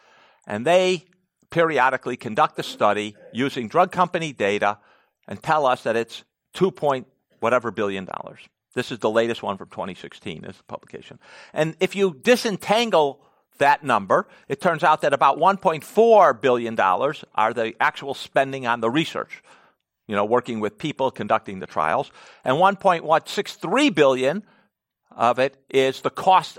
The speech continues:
of capital. Now, what's wrong with these numbers,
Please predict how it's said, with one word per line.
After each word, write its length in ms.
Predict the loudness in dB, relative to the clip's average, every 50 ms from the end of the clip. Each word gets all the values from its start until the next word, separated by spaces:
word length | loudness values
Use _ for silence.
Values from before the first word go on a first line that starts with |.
| -6
of 160 | -6 -6 -6
capital. 540 | -6 -4 -2 -2 -2 -4 -6 -12 -14 -14 -16 _ _ _ _ _ _ _ _ _ _ _ _ _ _ _ _ _
Now, 340 | -8 -4 -2 -2 -2 -4 -6 -12 -20 _ _ _ _ _ _ _ _ _ _ _
what's 360 | -8 -2 2 2 2 2 0 -2
wrong 360 | 2 4 4 4 4 2 -2
with 180 | -8 -8 -6
these 400 | -6 -8 -6 -6 -8 -10 -12 -14 -12
numbers, 640 | -4 0 0 0 0 -2 -6 -10 -10 -14 -20 -20